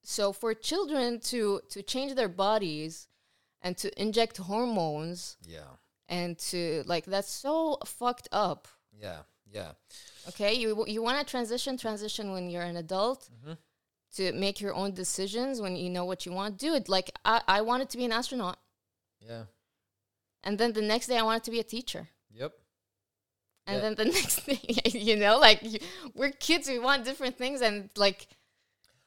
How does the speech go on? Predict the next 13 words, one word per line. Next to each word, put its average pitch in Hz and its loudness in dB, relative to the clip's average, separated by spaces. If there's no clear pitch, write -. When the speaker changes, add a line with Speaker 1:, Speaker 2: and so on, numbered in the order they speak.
Speaker 2:
I 170 2
don't 285 6
understand 226 0
why 147 4
in 185 0
the 139 0
West, 120 0
America 135 -4
and 143 -6
Canada, 131 -2
like, 120 -2
a 123 -14
kid, 165 -6